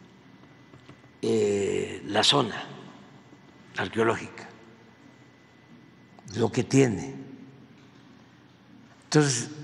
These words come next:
llego y tiene como un, es místico y tiene como un imán, porque tenía yo que subir,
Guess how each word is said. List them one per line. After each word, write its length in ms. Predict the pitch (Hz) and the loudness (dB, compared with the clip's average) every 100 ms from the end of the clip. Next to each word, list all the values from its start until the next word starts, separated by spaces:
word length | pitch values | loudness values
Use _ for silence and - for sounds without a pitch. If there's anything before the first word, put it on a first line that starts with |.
| 117 | -2
llego 400 | 110 175 156 180 185 - - - - - - - - - - - | 6 6 6 -2 -2 -10 -12 -12 -14 -16 -18 -20 -20 -20 -20 -6
y 100 | 123 | 0
tiene 320 | 160 175 175 | 6 6 6
como 320 | 147 143 135 | 4 4 6
un, 640 | 147 160 170 151 135 110 - - - | 8 8 8 6 4 0 -6 -12 -10
es 360 | - 175 170 - 165 - - | 4 4 4 -4 -8 -6 4
místico 680 | 202 196 - 156 160 160 - - - - - - - - | 6 6 2 -2 2 2 0 -12 -16 -18 -20 -20 -18 -10
y 80 | - | 4
tiene 240 | 175 180 | 6 6
como 200 | 147 156 | 6 8
un 100 | 185 | 10
imán, 480 | 180 165 165 165 147 - - - - - - - - - - - - - - - 107 151 - - - - - - - - - - - - | 10 8 6 2 -2 -8 -12 -12 -14 -16 -18 -18 -20 -20 -20 -20 -20 -20 -20 -20 -16 -16 -16 -20 -20 -20 -20 -20 -20 -20 -20 -20 -20 -8
porque 220 | 120 127 | -2 0
tenía 260 | 123 143 165 | 4 6 6
yo 160 | 175 | 6
que 120 | 156 | 4
subir, 520 | - 143 147 165 - | 2 4 4 2 2